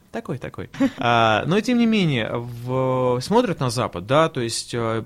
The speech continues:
Speaker 1: компании строятся по-западному, да, там радиостанции делаются по-западному, там дискотеки строятся по-западному. То есть люди, ну, вот всё-таки вот,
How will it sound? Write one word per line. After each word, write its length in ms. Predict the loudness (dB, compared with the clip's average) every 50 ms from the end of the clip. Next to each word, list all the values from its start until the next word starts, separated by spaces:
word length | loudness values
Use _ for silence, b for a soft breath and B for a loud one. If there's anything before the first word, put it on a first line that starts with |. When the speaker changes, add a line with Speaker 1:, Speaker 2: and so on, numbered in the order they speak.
| -8 -10 -4
Speaker 1:
компании 460 | -2 -2 2 4 4 4 4 4 0
строятся 440 | -2 -4 -2 -2 -2 -2 -2 -6 -8
по-западному, 720 | -6 -6 -4 -2 -2 -2 -2 -2 -6 -8 -6 -8 -8 -6
да, 200 | -4 -4 -2 -4
там 180 | -2 -4 -4 -4
радиостанции 760 | -2 0 0 0 0 0 2 2 2 2 2 -2 -6 -8 -8
делаются 520 | -8 -6 -4 -2 -2 -2 -2 -6 -8 -10 -10
по-западному, 800 | -4 -4 -4 -2 -2 -2 -2 -4 -6 -8 -6 -8 -8 -8 -10
там 260 | -10 -10 -10 -8 -6
дискотеки 540 | -4 -4 -2 -2 -4 -4 -2 -4 -6 -4 -6
строятся 440 | -10 -8 -6 -6 -6 -6 -6 -10 -12
по-западному. 680 | -8 -6 -6 -4 -4 -4 -4 -4 -6 -10 -10 -10 -10 -10
То 80 | -10 -10
есть 140 | -10 -6
люди, 240 | -4 -4 -2 -2 0
ну, 180 | 0 0 0 -2
вот 160 | -2 -4 -6
всё-таки 240 | -8 -10 -10 -10 -10 -14
вот, 120 | -14 -14